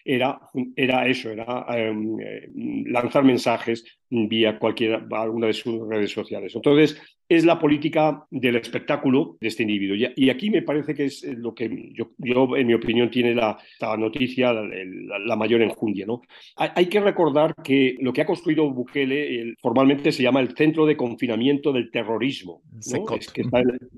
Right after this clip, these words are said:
Speaker 1: en la, exactamente, cecot, en la ciudad de Tecoluca, ¿no? Y que tiene una capacidad para cuarenta mil reclusos, ¿no? Primera cuestión que, que creo que hay que subrayar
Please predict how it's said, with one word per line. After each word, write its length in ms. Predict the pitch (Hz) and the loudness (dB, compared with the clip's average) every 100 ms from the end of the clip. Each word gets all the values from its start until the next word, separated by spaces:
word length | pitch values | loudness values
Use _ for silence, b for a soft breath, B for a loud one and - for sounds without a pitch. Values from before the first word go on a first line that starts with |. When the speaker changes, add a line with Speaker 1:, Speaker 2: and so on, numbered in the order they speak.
| - | -2
Speaker 1:
en 120 | 135 | 2
la, 160 | 123 | 2
exactamente, 500 | 117 131 120 113 113 | 0 -2 -2 -2 -2
cecot, 380 | 123 113 160 170 - B B B | -2 0 0 -2 -8 B B B
en 140 | 120 | 0
la 240 | 113 110 | 0 -2
ciudad 220 | 107 127 123 | -2 -4 0
de 300 | 120 113 110 | 0 0 -2
Tecoluca, 540 | 117 120 139 - 92 | -4 2 2 2 -4
¿no? 200 | 98 151 B B B | -8 -10 B B B
Y 80 | 131 | -2
que 100 | 127 | 0
tiene 200 | 135 147 | 4 4
una 120 | 165 | 4
capacidad 420 | 160 135 110 123 | 2 0 0 0
para 160 | 135 143 | 0 0
cuarenta 280 | 120 104 101 | 0 -2 -2
mil 280 | 123 107 - | -2 -2 -6
reclusos, 580 | 101 95 - 85 - - | -10 -10 -14 -16 -18 -12
¿no? 120 | 131 135 B B - | -12 -12 B B 2
Primera 300 | 151 208 208 | 4 6 4
cuestión 400 | 160 180 170 170 | 2 4 2 4
que, 260 | 139 127 | 2 2
que 160 | - 120 | -2 -2
creo 220 | 135 131 | 0 0
que 80 | 143 | 0
hay 40 | |
que 80 | 143 | -2
subrayar 520 | 156 143 143 156 170 | -2 0 2 2 0